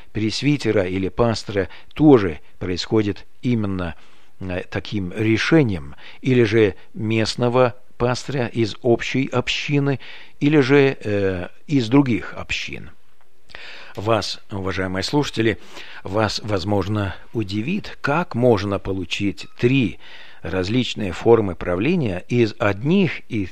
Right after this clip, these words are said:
тех же слов пастырских посланий. Слушатель, всё это, конечно, делалось через различную,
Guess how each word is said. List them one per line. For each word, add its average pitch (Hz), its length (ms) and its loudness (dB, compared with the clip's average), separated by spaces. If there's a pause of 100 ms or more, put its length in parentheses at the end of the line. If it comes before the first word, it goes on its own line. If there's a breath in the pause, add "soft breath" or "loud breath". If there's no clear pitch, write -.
(100)
тех 208 280 4
же 101 200 0
слов 147 480 2
пастырских 135 760 -4
посланий. - 680 -4 (840 loud breath)
Слушатель, 135 600 0 (340 loud breath)
всё 113 360 6
это, 165 200 4
конечно, 113 640 -2
делалось 107 580 2 (220 loud breath)
через 117 580 4
различную, 113 960 2